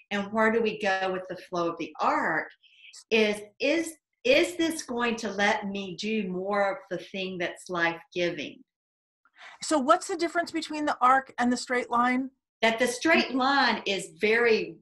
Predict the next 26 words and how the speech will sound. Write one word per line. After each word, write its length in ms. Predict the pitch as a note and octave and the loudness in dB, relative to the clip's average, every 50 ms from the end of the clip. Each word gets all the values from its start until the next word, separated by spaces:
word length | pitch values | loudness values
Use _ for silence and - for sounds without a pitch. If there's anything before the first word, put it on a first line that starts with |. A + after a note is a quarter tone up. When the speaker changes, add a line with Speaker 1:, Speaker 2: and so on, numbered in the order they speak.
| _ _ _ _ _ - | _ _ _ _ _ -12
Speaker 1:
linear 600 | F#3+ F#3 F#3 G#3+ A3+ A3+ A#3 A3+ G#3+ G3+ F#3 - F3+ | -10 -2 2 2 2 4 2 2 2 2 2 0 -2
and 100 | F#3+ F3 | -2 -2
it's 220 | E3 - - - _ | -4 -4 -6 -8 _
this 240 | - B3 B3 A#3+ - | 2 2 2 2 -2
way 220 | G3+ G#3 G3 F#3+ F3 | 0 2 2 2 2
or 120 | D#3+ D#3+ | 0 0
no 240 | E3 E3+ E3+ E3+ E3+ | 2 2 2 2 0
way, 400 | E3 - - - - - - _ _ _ | -2 -4 -6 -6 -8 -12 -16 _ _ _
whereas 300 | G3+ F#3+ F#3 F3 F3 E3+ | 0 2 2 2 2 0
Speaker 2:
Okay. 80 | B3+ - | 0 -2
Speaker 1:
the 200 | G3 F3+ - - _ _ | -4 -8 -8 -10 _ _
arc 500 | A3+ A#3 B3 B3 C4 C4 B3+ A3+ - - - - _ _ _ | 2 2 4 6 6 6 6 4 2 -2 -10 -16 _ _ _
has 300 | - - A3+ G3 G3 - | -10 -2 0 0 0 2
lots 300 | G#3 G3 G3 G3 G3 - | 2 4 4 4 2 0
of 100 | G3 F3+ - | -10 -14 -6
possibilities. 1040 | - G#3 G3 F3+ - - F3+ - - E3+ D#3+ E3+ E3 D#3 C3+ G#2+ - - - - - _ _ _ _ _ _ _ - | 0 0 0 0 0 -6 -8 -4 -4 -2 -2 -2 -4 -4 -6 -10 -12 -14 -20 -20 -20 _ _ _ _ _ _ _ 2
Speaker 2:
And 160 | - C4 C4 - | 4 4 4 4
so 160 | - D#4 D4 | 2 2 2
when 380 | A#3+ A3+ C#4 D4+ F4 F#4+ F4 | 4 4 4 4 4 2 2
would 140 | D#4+ D4+ C#4+ | 2 4 6
I 120 | C4+ B3+ B3 | 6 6 6
actually 320 | A#3+ A#3 - - A#3+ A3+ | 6 4 2 -2 -4 -2
use 240 | G3 G#3 G#3+ G#3 F3 | 0 -2 -2 -2 -2
a 60 | F3 | -6
straight 280 | - - F3+ D#3 - - | -8 -6 -6 -6 -6 -4
line? 360 | - D#3 C#3+ B2+ - - | -4 -4 -4 -6 -8 -16